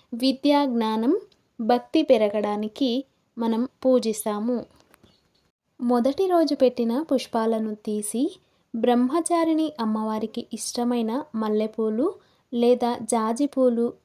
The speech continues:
లిల్లీ పూలు వీటిలో ఏవి దొరికినా తెచ్చి అమ్మవారి పాదాలకు సమర్పించాలి. మనం మొదటి రోజు పెట్టిన పూలను తులసి చెట్టు లేదా పాట్లలో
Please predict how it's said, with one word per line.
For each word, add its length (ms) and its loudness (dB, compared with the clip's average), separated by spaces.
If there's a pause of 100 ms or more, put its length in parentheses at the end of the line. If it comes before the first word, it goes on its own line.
లిల్లీ 380 0
పూలు 400 -2
వీటిలో 480 2 (240)
ఏవి 300 2
దొరికినా 540 0 (520)
తెచ్చి 360 4 (140)
అమ్మవారి 560 2
పాదాలకు 680 -4 (120)
సమర్పించాలి. 920 -4 (600)
మనం 260 0 (160)
మొదటి 400 2
రోజు 280 4
పెట్టిన 400 0
పూలను 500 -2 (160)
తులసి 360 0
చెట్టు 320 2
లేదా 380 -2 (320)
పాట్లలో 540 -2